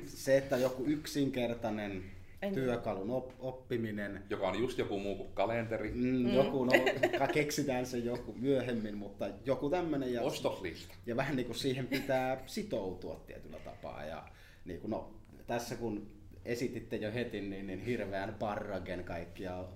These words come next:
Speaker 1: vasta-argumentteja, niin mä myös ymmärrän sen aivan täysin, koska tietysti mun on niin helppo sanoa,
Speaker 2: Mm.
Speaker 1: koska mä olen jo vähän niinku natiivi ja niitä käyttänyt silleen koko ikäni,
Speaker 2: Mm.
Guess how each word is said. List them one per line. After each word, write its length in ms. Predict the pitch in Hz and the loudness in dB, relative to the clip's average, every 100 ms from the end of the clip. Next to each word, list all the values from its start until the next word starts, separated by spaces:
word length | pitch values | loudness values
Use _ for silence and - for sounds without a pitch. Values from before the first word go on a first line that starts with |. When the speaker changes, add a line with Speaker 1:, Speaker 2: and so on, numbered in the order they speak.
| 92 92 - | -12 -12 -6
Speaker 1:
vasta-argumentteja, 1120 | 117 120 - 101 127 107 101 95 87 - 95 90 | -4 -4 -2 0 0 0 -4 -6 -6 -4 -2 -2
niin 160 | 101 | 0
mä 120 | 107 | 2
myös 300 | 135 151 - - | 6 6 4 2
ymmärrän 360 | 143 131 120 | 4 4 4
sen 160 | 113 117 | 0 -2
aivan 320 | 120 123 127 | -2 0 0
täysin, 420 | 131 151 147 120 90 | 2 2 2 -2 -4
koska 320 | 73 - 98 | -8 -8 -6
tietysti 400 | 113 98 98 117 | -4 -4 -4 -4
mun 280 | 104 123 113 | 0 0 2
on 120 | 113 | 2
niin 160 | 117 | 0
helppo 380 | 113 120 113 120 | 0 -4 -4 -6
sanoa, 640 | - 135 127 113 98 - - | -4 -2 -2 -2 -4 -6 -6
Speaker 2:
Mm. 200 | 196 185 - - | -6 -6 -8 -10
Speaker 1:
koska 260 | 92 - 98 | -10 -8 -4
mä 140 | 107 | 0
olen 220 | 110 101 | 0 0
jo 160 | 98 92 | -2 -2
vähän 320 | 98 98 90 | -4 -4 -6
niinku 200 | 85 87 | -6 -8
natiivi 640 | 95 104 - 98 85 82 80 | -4 -4 -4 -4 -4 -4 -6
ja 100 | 82 | -4
niitä 240 | 85 85 | -4 -6
käyttänyt 600 | 85 87 85 - 78 78 | -2 -2 -4 -6 -8 -10
silleen 340 | - 73 65 - | -12 -10 -10 -10
koko 240 | 82 80 | -8 -6
ikäni, 420 | 92 - - 156 | -6 -6 -8 -8
Speaker 2:
Mm. 80 | 180 | -6